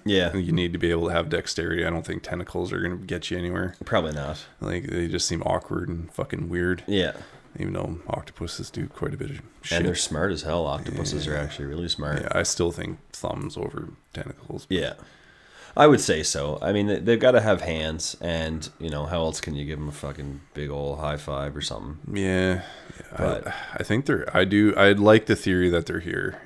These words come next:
Speaker 2: in the oceans, 'cause
Speaker 1: Yeah.
Speaker 2: their oceans are fucking terrifying, man.
Speaker 1: Oh, yeah.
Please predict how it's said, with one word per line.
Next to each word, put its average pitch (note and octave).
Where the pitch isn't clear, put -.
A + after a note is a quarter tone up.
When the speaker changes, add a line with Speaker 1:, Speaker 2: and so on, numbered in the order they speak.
Speaker 2:
in F#2+
the F2+
oceans, F2
'cause A#2
Speaker 1:
Yeah. F#2+
Speaker 2:
their A2
oceans G#2+
are E2+
fucking E2+
terrifying, F2+
man. -
Speaker 1:
Oh, G#2
yeah. E2+